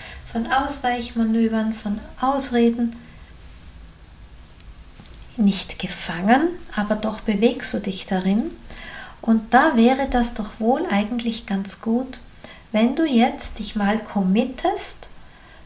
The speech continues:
für eine bestimmte Zeit, ähm, dich doch, dir doch ein Frühstück zu richten. Also, das ist meine Challenge Nummer drei, die gerade läuft.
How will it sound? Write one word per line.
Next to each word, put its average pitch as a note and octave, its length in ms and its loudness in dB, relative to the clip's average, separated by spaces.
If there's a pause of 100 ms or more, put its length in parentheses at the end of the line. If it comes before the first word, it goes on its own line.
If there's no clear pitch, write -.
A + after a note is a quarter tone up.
für A#3 140 2
eine G3+ 260 4
bestimmte A#3+ 800 -2
Zeit, G#3 680 -2 (1700)
ähm, A3 580 2 (960)
dich - 600 0 (380)
doch, A#3+ 380 4 (260)
dir A#3 140 8
doch A3+ 260 0
ein A#3 80 4
Frühstück G#3 520 -2
zu G#3 140 -10
richten. F#3+ 360 -12 (400)
Also, A#3+ 420 -2 (420)
das G3+ 220 -2
ist A#3 180 -2
meine A3+ 240 6
Challenge G#3+ 460 2
Nummer G3+ 240 4
drei, F#3+ 340 -2
die C#4 160 -4
gerade C4+ 420 0
läuft. D4 420 -4